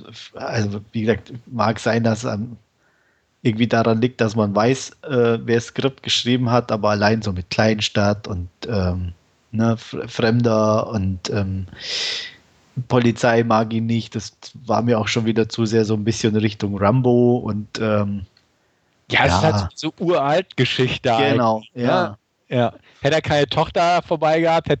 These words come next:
Speaker 2: der Sheriff gesagt, „Hier, so, lieber die Stadt verlassen.“
Speaker 1: Genau, <laughs> ja, so ungefähr.
Speaker 2: Ich fahr
Speaker 1: Also
Speaker 2: noch zur County-Grenze, so ungefähr.
Speaker 1: Ja.
Speaker 2: Also, ne, das ist so dieses klassische.
Speaker 1: <laughs> Ja.
Speaker 2: Und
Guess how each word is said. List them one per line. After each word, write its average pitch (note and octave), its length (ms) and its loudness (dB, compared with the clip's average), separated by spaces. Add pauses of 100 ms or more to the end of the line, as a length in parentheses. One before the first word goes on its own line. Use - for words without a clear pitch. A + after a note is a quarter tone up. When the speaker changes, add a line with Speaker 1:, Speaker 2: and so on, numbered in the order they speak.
Speaker 2:
der C3 60 4
Sheriff D3 360 0
gesagt, A#2 320 0
„Hier, G#2 280 0
so, F#2+ 220 -8
lieber G#2 320 -6
die G2 80 -2
Stadt G#2+ 240 0
verlassen.“ F#2 480 -2
Speaker 1:
Genau, D#3+ 400 2
<laughs> G3 640 0
ja, G3 80 2
so - 120 -8
ungefähr. D3 580 0 (340)
Speaker 2:
Ich C3+ 120 0
fahr C#3+ 180 -2
Speaker 1:
Also C3+ 240 2
Speaker 2:
noch B2+ 120 -2
zur - 140 -2
County-Grenze, A#2 920 2
so G2+ 180 -6
ungefähr. - 360 0
Speaker 1:
Ja. G#2+ 80 0
Speaker 2:
Also, C3+ 200 2
ne, C3 80 4
das D#3 380 2
ist C#3 60 -20
so D#3 260 2
dieses D3+ 280 0
klassische. D#3 480 0
Speaker 1:
<laughs> - 0 -
Ja. D3 60 -6
Speaker 2:
Und B2 200 2